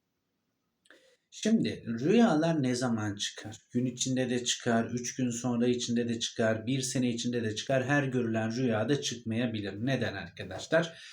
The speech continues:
Süreci anlatır. Hani bir öğrenci çalışır, dağa tırmandığını görür.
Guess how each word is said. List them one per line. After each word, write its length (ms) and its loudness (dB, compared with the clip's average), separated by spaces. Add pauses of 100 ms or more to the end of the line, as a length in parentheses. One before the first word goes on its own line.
(220)
Süreci 580 4
anlatır. 520 0
Hani 300 0
bir 60 2
öğrenci 540 2
çalışır, 540 -2
dağa 320 4
tırmandığını 680 0
görür. 480 -2